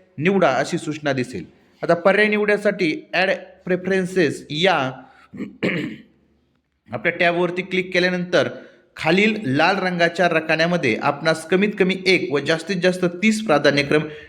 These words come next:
निवडण्यासंदर्भात सूचना दिसेल. याचाच अर्थ विशेष संवर्ग भाग एकच्या शिक्षकांना कमीत कमी एक प्राधान्यक्रम निवडणे आवश्यक आहे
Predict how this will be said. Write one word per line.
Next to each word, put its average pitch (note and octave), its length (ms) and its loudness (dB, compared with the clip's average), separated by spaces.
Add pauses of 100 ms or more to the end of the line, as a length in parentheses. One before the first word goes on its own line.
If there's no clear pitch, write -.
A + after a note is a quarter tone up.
(120)
निवडण्यासंदर्भात D#3 840 2
सूचना C#3 400 0
दिसेल. - 480 -8 (720)
याचाच F3 400 4
अर्थ A3 260 6
विशेष F3+ 500 4
संवर्ग F#3+ 440 2
भाग D#3 300 -2 (420)
एकच्या F#3+ 500 2
शिक्षकांना D#3 580 -2
कमीत D#3+ 300 -2 (100)
कमी D#3 220 -2
एक F3+ 200 2
प्राधान्यक्रम D3+ 600 0
निवडणे D3+ 280 4
आवश्यक E3+ 420 4
आहे A#2+ 360 0